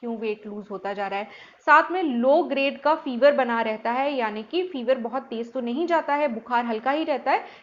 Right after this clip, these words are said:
लेकिन continuously बना रहता है। patient बहुत जल्दी थक जाता है और बहुत ज्यादा कमजोरी patient के शरीर में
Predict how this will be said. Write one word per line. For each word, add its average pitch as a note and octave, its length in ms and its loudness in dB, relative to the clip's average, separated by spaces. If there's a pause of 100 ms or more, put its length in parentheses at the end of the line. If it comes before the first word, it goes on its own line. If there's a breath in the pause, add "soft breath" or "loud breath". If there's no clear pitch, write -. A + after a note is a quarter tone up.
लेकिन F#4+ 220 -6
continuously B3 640 -6
बना G#3+ 320 0
रहता C#4+ 300 2
है। C#4 240 -2
patient B3+ 300 -8
बहुत C4 200 -6
जल्दी C4 240 -4 (100)
थक C4 80 -4
जाता B3 340 -2
है C4 140 0
और C4 60 0
बहुत B3 260 -6
ज्यादा C4 220 -4
कमजोरी A#3 520 -4
patient A3+ 340 -10
के A#3 80 -8
शरीर G#3 380 -10
में F4+ 240 -2